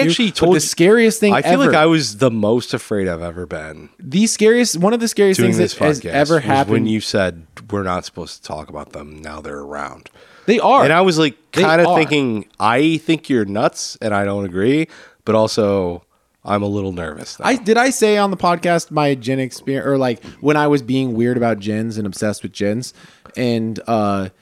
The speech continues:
Speaker 1: and, and I, I started having weird, 'cause I've had weird sleep experiences, and of course I will caveat that paranormal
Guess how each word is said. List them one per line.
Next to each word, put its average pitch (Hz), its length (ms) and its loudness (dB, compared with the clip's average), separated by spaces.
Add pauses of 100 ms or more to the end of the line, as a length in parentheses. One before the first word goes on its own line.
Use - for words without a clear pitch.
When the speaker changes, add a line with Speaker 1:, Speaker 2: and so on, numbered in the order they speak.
(200)
Speaker 1:
and, 117 280 -4
and 117 140 -4
I, 110 340 -2
I 107 100 -6
started 131 300 -4
having 113 480 -6 (220)
weird, 127 340 0
'cause 160 160 0
I've 151 140 0
had 151 260 -2
weird 131 240 2
sleep 131 280 -4
experiences, 101 580 -6
and 139 40 -8
of 143 120 -12
course 185 260 -2
I 175 80 2
will 147 160 2 (140)
caveat 107 580 -2 (380)
that 113 320 0 (260)
paranormal 147 960 0